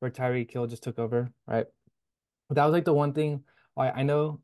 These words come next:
I know the Chiefs were in control for most of the game, right? But for me, I, I really didn't feel like they won the game until, I think, their last field goal,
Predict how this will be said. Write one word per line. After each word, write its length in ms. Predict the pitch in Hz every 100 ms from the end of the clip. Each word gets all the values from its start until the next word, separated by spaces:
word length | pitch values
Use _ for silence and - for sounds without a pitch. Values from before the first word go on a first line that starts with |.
| -
I 80 | 143
know 180 | 156
the 60 | 160
Chiefs 300 | 139 151 147
were 80 | 147
in 80 | 139
control 280 | 131 139 127
for 120 | 127
most 240 | 120 120
of 60 | 127
the 100 | 123
game, 240 | 117 117
right? 200 | 117 117 - _ _ _
But 260 | - 127 - _ -
for 80 |
me, 320 | 139 160 170 - -
I, 120 | 135
I 200 | - 131
really 200 | 147 151
didn't 320 | 147 147 143 - _ _ _ _ _ _
feel 140 | - 147
like 180 | 147 135
they 100 | 135
won 240 | 127 139
the 80 | 139
game 200 | 127 135
until, 380 | 127 - 131 123
I 80 | 127
think, 140 | 135
their 80 | 135
last 320 | 117 120 123
field 160 | 127 120
goal, 280 | 131 127